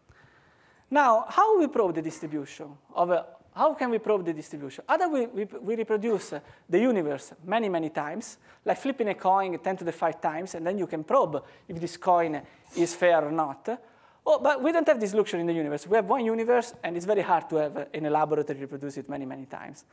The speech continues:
But we have many, many plane waves. And if, uh, if, if, if, uh,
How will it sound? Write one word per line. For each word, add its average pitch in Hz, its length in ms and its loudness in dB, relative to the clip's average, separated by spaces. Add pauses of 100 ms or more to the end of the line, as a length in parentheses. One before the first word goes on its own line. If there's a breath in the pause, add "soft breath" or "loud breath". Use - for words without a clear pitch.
(540 soft breath)
But 285 200 4
we 311 60 4
have 320 100 4
many, 359 200 2
many 277 260 2
plane 208 260 0
waves. 147 540 0 (560 soft breath)
And 277 120 0
if, 320 160 -2
uh, 320 80 -6 (600)
if, 311 400 -2 (500)
if, 302 200 -8 (220)
if, 277 320 -10
uh, 254 220 2